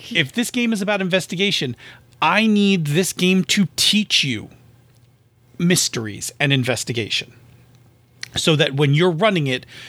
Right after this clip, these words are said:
you are empowered, weaponized, to do so.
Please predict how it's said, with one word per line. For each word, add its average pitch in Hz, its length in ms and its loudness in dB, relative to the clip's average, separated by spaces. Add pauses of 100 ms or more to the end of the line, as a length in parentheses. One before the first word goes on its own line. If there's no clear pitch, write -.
(140)
you 143 160 2
are 131 120 2
empowered, 131 920 -2 (300)
weaponized, 113 640 -2 (340)
to 165 120 4
do 127 200 0
so. - 240 -6